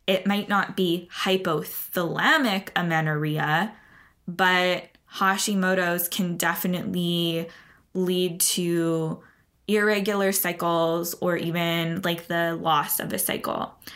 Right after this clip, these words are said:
So that's something that you would have to, I would suggest, like, working with, like, a functional nutritionist or a functional doctor for sure. So this woman has one recovery period, no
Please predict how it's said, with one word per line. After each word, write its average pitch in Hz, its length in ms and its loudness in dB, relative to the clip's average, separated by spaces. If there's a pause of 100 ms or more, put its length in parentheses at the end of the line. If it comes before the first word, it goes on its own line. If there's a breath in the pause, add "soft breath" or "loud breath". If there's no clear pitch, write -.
(260 loud breath)
So 202 200 0
that's 185 260 2
something 196 320 0
that 170 160 -4
you 180 80 -2
would 185 120 2
have - 340 -4
to, 175 460 0 (420 loud breath)
I 180 60 2
would 180 220 0
suggest, 185 420 0
like, 185 180 -2
working 180 300 -2
with, 190 160 -2
like, - 140 -2
a 190 60 -4
functional 170 920 -2
nutritionist 180 1000 0
or - 80 0
a 196 100 -2
functional 170 840 -2
doctor - 600 -4
for - 160 -2
sure. - 360 -2 (1800 loud breath)
So 202 460 2
this 247 480 0 (380)
woman 226 440 2
has 190 420 2
one 185 380 2
recovery 196 560 0
period, 180 680 0
no 196 500 2